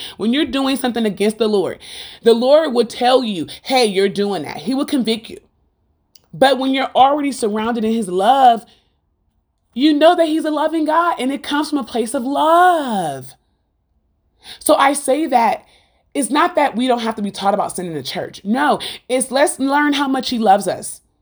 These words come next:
So that way, when we sin, we're convicted of it, and we don't have to be centered in guilt and shame. We can be like, "You know what, Lord, you love me.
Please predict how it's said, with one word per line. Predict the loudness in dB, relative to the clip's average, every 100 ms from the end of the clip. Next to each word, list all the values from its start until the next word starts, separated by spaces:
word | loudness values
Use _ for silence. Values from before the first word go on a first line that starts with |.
| _ _ _ _ _ _
So | -2
that | 2 2
way, | 4 2
when | 0 -4
we | -2 -4
sin, | -4 -2 0 0
we're | -2 -2
convicted | -2 -2 -4 0 2
of | 2
it, | 0
and | 0
we | 0
don't | 2 0
have | 2 0 0
to | -2
be | 2 2 2 0 -2 -4 _ _ _ _ _ _ _ _ _ _ _ _
centered | -4 0 2
in | 0 0
guilt | 0 2 2
and | 0
shame. | -4 -6 -4
We | -4
can | -4 -2
be | 0
like, | -2
"You | -2
know | 0 0
what, | 0
Lord, | -2 -4 -6
you |
love | -4 -4 -4
me. | -6 -10 -14